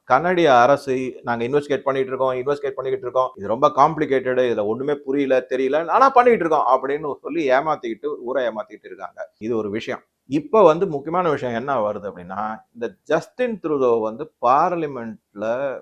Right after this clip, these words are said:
அஹ், அவருடைய இது இழந்துகிட்டு வர்றாரு, மதிப்பு இழந்துகிட்டு வர்றாரு. அவர் கண்டிப்பா செப்டம்பர் ரெண்டாயிரத்தி இருபத்தஞ்சுல தான் கனடா பார்லிமெண்ட்டுக்கான எலெக்ஷன், பிரசிடென்ட் வர்றதுக்கு, அதுல வந்து அவர் தோத்துடுவாரு அப்படிங்கிற மாதிரி நிலைமை ரொம்ப தீவிரமா ஆகிக்கிட்டே வருது,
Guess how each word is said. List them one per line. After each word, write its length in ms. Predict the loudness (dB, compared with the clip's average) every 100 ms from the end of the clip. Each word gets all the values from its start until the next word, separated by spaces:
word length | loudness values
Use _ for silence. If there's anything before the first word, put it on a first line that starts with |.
| -10
அஹ், 360 | -8 -6 -4
அவருடைய 480 | -4 -4 -4 -6 -6
இது 420 | -8 -8 -8 -10 -14 _
இழந்துகிட்டு 520 | 0 2 4 2 2 -2
வர்றாரு, 180 | -2 -4
மதிப்பு 420 | -4 -4 -2 0
இழந்துகிட்டு 440 | 0 0 -6 -6
வர்றாரு. 340 | -4 -2 -2 -2
அவர் 200 | -4 -2
கண்டிப்பா 480 | -2 -2 -4 -4 -4 -10 _ _ _ _ -20
செப்டம்பர் 800 | -14 4 6 6 4 4 6 6
ரெண்டாயிரத்தி 480 | 6 8 8 8 8 6
இருபத்தஞ்சுல 480 | 6 4 2 0 2
தான் 160 | 0
கனடா 380 | 0 0 0 0 2
பார்லிமெண்ட்டுக்கான 680 | 0 -2 -10 -12 -10 -8 -4
எலெக்ஷன், 300 | -4 -6 -12 -6
பிரசிடென்ட் 360 | -6 -6 -8 -10
வர்றதுக்கு, 500 | -12 -10 -14 -6 2
அதுல 440 | 6 6 4 2
வந்து 240 | 2 -2
அவர் 200 | -4 -4 0
தோத்துடுவாரு 680 | 2 2 0 2 4 4 2
அப்படிங்கிற 360 | 0 -6 -8 -8
மாதிரி 460 | -4 -4 -4 -8 -6
நிலைமை 380 | -2 -2 -2 -4 -4
ரொம்ப 300 | -6 -8 -8 -2
தீவிரமா 320 | 2 2 2 -2 -2
ஆகிக்கிட்டே 380 | -4 -6 -6 -4
வருது, 260 | -6 -8